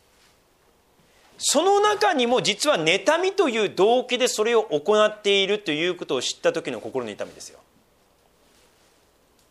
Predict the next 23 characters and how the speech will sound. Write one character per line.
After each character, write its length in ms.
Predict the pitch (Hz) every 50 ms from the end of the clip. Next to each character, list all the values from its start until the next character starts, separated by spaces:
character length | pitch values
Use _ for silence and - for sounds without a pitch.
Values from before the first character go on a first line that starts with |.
| _ _ _ _ _ _ _ _ _ _ _ _ _ _ _ _ _ _ _ _ _ _ _ _ _ _
ど 160 | 247 320 339
う 40 | 330
で 80 | 285
し 80 | - -
ょ 40 | 139
う 20 |
か？ 160 | - - - - - - _
し 240 | - - - - -
て 260 | 302 339 349 359 370
い 40 | 359
る 140 | 381 370 359
こ 140 | 370 359
と 240 | - 392 339 170 131
は 460 | 113 120 143 170 165 127 87 73 - - _ _ _ _ _ -
良 260 | 120 160 269 339 -
い 140 | 208 196 -
こ 120 | - 214
と 120 | 208 180 147
で 140 | 139 127
あ 60 | 127 139
っ 140 | 139 -
て 100 | - 123
も、 440 | 107 117 160 180 156 110 90 - -